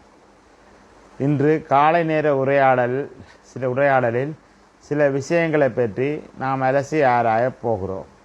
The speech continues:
இந்த உலகம் தொடங்கியது ஒரு இருத்தல் நிலையிலிருந்து தான் அந்த உலகம் தொடங்கியது. அந்த இருத்தல் நிலையை இஸ்னஸ் என்று சொல்வார்கள், அதாவது சத் என்று சொல்வார்கள். அந்த சத் சித் ஆனந்தம்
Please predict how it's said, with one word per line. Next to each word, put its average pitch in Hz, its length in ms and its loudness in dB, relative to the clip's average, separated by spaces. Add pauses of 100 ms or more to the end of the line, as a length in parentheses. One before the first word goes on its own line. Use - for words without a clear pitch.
(1400)
இந்த 139 220 2
உலகம் 175 580 2
தொடங்கியது 156 1000 -2
ஒரு 147 320 0
இருத்தல் 165 440 0
நிலையிலிருந்து 143 600 0
தான் 151 200 -2
அந்த 139 180 -2
உலகம் 131 340 0
தொடங்கியது. 107 680 -4 (560)
அந்த 127 240 -2
இருத்தல் 156 440 2
நிலையை 127 580 -2 (460)
இஸ்னஸ் 190 480 -2
என்று 151 260 0
சொல்வார்கள், 113 600 0 (420)
அதாவது 139 440 0 (120)
சத் 156 260 0
என்று 170 260 0
சொல்வார்கள். 117 680 -2 (600)
அந்த 127 280 -4 (320)
சத் 190 320 2
சித் - 680 -4
ஆனந்தம் 143 800 0